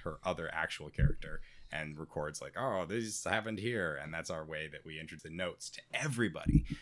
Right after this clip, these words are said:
because it's useful for all of us to remember. But how should this be written? It's not just like, "Okay, we killed this person." No, it's like, "No, uh, the adventurers went into the castle and did this and that, and, uh, now the whole town is really happy." And this takes a little bit of extra time,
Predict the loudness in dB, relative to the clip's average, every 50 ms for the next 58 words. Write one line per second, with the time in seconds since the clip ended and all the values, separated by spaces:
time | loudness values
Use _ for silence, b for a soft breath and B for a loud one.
0 | B B B -8 -6 -4 -4 -4 -4 -4 -2 0 4 6 6 6 6 4 0 -4
1 | -4 -8 -10 -8 -6 -4 -2 0 2 2 4 4 4 2 4 2 -2 -2 -4 b
2 | b b b b b -8 -4 -4 -2 -2 -2 -2 -2 -2 -2 -2 -4 -6 -10 -12
3 | _ _ -8 -6 -6 -6 -4 -4 -2 0 0 -2 -2 -2 -4 -4 -6 -6 -8 -8
4 | -8 -6 -4 -4 -4 0 0 0 0 -2 -4 -8 -10 -10 -10 -6 -4 -4 -2 -2
5 | -2 -4 -6 -6 -6 -4 -4 -2 -2 -2 -4 -4 -2 -2 -2 0 0 -2 -4 -2
6 | 0 2 2 2 0 -2 -2 0 0 0 -2 -4 -2 0 2 2 4 4 6 6
7 | 6 6 4 2 2 0 0 -4 -4 -4 -4 -2 2 2 2 2 4 2 2 2
8 | 2 2 4 4 6 6 6 4 4 2 0 -2 -4 -4 -8 -12 -12 -8 -6 -6
9 | -4 -4 -2 0 0 0 0 0 -2 -2 -2 0 2 2 2 2 2 0 -2 -2
10 | -4 -4 -6 -4 0 0 2 2 0 0 -4 -8 -8 -6 -6 -6 -4 -4 -2 -2
11 | -2 -2 -2 -2 -2 0 0 -2 -2 -4 -6 -6 -4 -4 -2 -2 -4 -6 -8 -6
12 | -2 0 2 4 4 2 2 0 0 2 2 4 4 4 4 2 2 2 0 -2
13 | -2 -2 0 2 2 4 4 4 4 2 0 -2 -4 -2 -2 -2 0 0 0 0
14 | 0 0 0 0 0 0 2 2 4 4 4 2 2 0 -2 -2 -2 -4 -4 -2
15 | -2 -4 -2 -2 -2 -4 -6